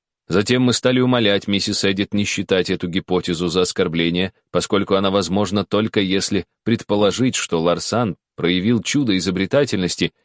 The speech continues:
и появился здесь под видом ее уважаемого дядюшки. Однако миссис Эдит приказала мужу замолчать, смерила меня взглядом с головы до ног и заявила: «Господин Синклер, я твердо надеюсь, что дядюшка вскоре объявится.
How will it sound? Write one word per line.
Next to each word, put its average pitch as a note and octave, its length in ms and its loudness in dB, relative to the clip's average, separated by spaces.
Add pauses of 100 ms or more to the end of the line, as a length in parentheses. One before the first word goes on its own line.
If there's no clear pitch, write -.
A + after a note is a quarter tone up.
(160)
и F2+ 80 -2
появился A2+ 500 2
здесь A#2+ 260 0
под G2 200 0
видом A2 340 2
ее G2+ 160 2
уважаемого F#2 680 0
дядюшки. - 600 -6 (380)
Однако E2+ 500 0
миссис F2 420 -2
Эдит F2 280 -2
приказала E2+ 520 0
мужу F2+ 300 -2
замолчать, F#2 680 -2 (320)
смерила G2+ 520 2
меня G2 260 0
взглядом F2+ 520 0
с D#2+ 80 -4
головы F#2 300 2
до F2+ 100 0
ног G2 220 -2
и F#2+ 60 0
заявила: G2 500 0 (440)
«Господин C3 460 0
Синклер, A#2+ 560 -2 (360)
я B2+ 140 2
твердо B2+ 440 0
надеюсь, B2+ 480 0 (180)
что - 200 0
дядюшка B2 440 0
вскоре A#2 340 -2
объявится. A#2 520 0